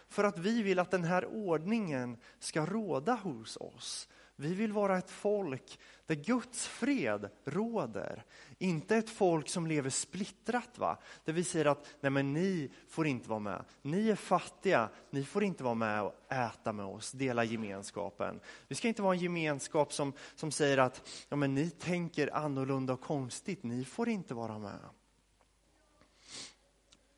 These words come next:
Därför hälsar kyrkan med Guds fred.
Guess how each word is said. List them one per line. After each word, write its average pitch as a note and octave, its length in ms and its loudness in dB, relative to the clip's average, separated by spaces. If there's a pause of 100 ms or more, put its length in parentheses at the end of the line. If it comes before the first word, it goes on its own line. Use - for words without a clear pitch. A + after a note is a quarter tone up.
(580)
Därför B2 800 0 (380)
hälsar B2+ 560 -4
kyrkan G#2+ 600 -6
med G#2+ 120 -8
Guds G#2 380 -8
fred. D2+ 540 -10